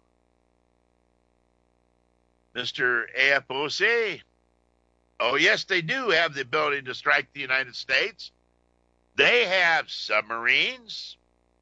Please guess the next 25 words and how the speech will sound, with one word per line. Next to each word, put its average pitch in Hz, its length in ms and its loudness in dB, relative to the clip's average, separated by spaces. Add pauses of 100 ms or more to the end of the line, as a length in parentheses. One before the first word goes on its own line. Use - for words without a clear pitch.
(460)
that 104 140 0
are 101 100 0
real 101 220 0
quiet 123 500 0
diesels. 156 680 -12
They 95 140 -2
also 151 460 2
have 139 400 0 (600)
other 185 300 4
boats, - 840 -2 (680)
which 139 280 -6
they 160 200 2
can 147 280 -8 (100)
put 220 300 4 (100)
those 151 220 -6
same 180 540 -2 (540)
super 170 400 0
Sunburns 170 840 0
and 113 140 -12
different 143 440 -2
missiles 151 420 -2
on 190 480 2
with 185 320 -4
nuclear 165 400 -6
warheads, 180 720 0